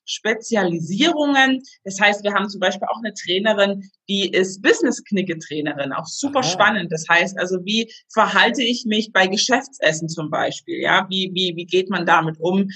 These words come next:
Speaker 1: Ähm, und das sind so die verschiedenen, ähm, Dinge, die man, die man, die man, die man machen kann. Und die Academy heißt also nichts anderes, als dass wir wirklich einen Trainerstab haben,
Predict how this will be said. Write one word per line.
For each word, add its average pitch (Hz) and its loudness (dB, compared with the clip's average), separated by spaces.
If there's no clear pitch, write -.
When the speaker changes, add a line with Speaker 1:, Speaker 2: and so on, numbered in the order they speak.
Speaker 1:
Ähm, 165 2
und 160 -6
das 170 4
sind 175 -2
so 165 -2
die 165 -6
verschiedenen, 156 -2
ähm, 143 -4
Dinge, 247 6
die 208 -6
man, 175 4
die 175 -4
man, 160 4
die 170 -8
man, 160 4
die 165 -6
man 165 0
machen 196 0
kann. 185 2
Und 170 -6
die 170 4
Academy 202 0
heißt 180 2
also 175 0
nichts 180 -6
anderes, 165 -2
als - -8
dass 170 -6
wir 160 -12
wirklich 165 -6
einen 165 -20
Trainerstab 185 2
haben, 170 4